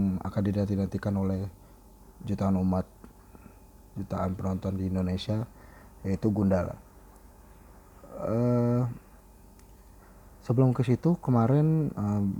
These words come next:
pengumuman Joko Anwar, gua cek di Instagramnya, eh, tang-, hari Minggu kemarin bahwa dia ka-, dia mau ngumumin, eh, Bumi Langit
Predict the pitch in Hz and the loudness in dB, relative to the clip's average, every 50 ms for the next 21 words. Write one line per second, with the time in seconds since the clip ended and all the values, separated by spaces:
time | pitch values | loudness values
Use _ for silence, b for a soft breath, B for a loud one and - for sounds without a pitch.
0 | 110 - - 113 113 110 107 104 101 98 101 127 135 117 98 - 95 92 92 92 | -6 -2 0 0 2 2 2 2 2 0 0 0 0 -2 -2 0 0 0 0 0
1 | 101 120 135 127 - - - - 104 110 107 104 - - - 107 98 - 98 101 | 0 -2 -2 -4 -8 -12 -8 -4 -2 -2 -2 -2 -4 -4 -4 -6 -4 0 0 0
2 | 95 92 - - 95 92 90 95 92 92 92 98 107 117 123 127 B B B B | 0 -2 -4 -6 -8 -6 -6 -6 -6 -4 -4 -4 -4 -6 -6 -8 B B B B
3 | B B B B B B - - - 95 95 95 92 92 95 92 92 - - 95 | B B B B B B -16 -10 -6 -4 -2 -2 -2 -2 -2 -4 -4 -4 -4 -2
4 | 95 92 98 98 95 104 98 101 98 95 98 98 - 95 95 92 90 95 101 110 | -2 0 0 0 0 2 2 2 2 2 0 0 0 0 0 0 0 0 0 0
5 | 120 127 127 135 131 104 95 92 92 92 92 92 101 101 107 113 113 - - 95 | 2 2 0 0 0 -2 -2 -2 -2 -2 -4 -2 -2 -2 -2 -2 -2 -4 -4 -6
6 | 95 92 - - 104 110 113 110 107 104 101 101 98 95 95 95 104 113 120 120 | -6 -6 -6 -4 -2 0 0 2 0 0 0 0 -2 -2 -2 -2 0 0 0 -2
7 | 123 123 B B B B B B B B B - - 95 90 95 104 98 104 104 | -4 -6 B B B B B B B B B -6 -4 -2 0 0 0 2 2 2
8 | 104 107 104 107 104 110 101 | 2 2 2 2 0 0 -2